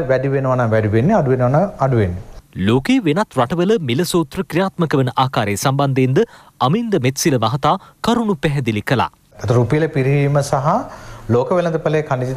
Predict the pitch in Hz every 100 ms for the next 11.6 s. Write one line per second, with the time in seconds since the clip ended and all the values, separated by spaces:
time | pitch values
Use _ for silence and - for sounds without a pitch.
0 | - 139 135 131 117 127 139 139 135 -
1 | 110 214 - - - - 127 208 165 -
2 | - 214 - - - - - 127 170 143
3 | 131 160 175 175 180 185 196 170 139 131
4 | 147 156 160 143 156 139 123 131 175 247
5 | 190 151 156 156 202 208 160 175 156 143
6 | 151 208 160 139 147 175 233 180 107 95
7 | 90 - - - - 196 233 233 233 -
8 | 139 156 214 151 - 208 214 156 135 262
9 | 247 202 196 160 165 123 107 101 131 151
10 | 139 151 185 139 135 139 123 120 - 262
11 | - - - - 139